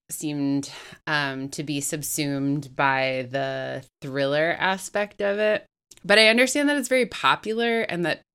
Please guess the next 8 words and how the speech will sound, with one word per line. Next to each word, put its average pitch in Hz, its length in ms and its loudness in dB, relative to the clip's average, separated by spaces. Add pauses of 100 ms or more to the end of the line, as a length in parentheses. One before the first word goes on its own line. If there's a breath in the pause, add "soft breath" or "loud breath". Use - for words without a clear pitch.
(720)
people 190 420 -6
feel, 175 560 0
at - 160 0
least 160 240 -4
on 165 80 -2
the 156 100 0
internet, 156 480 -2
like, 139 220 -4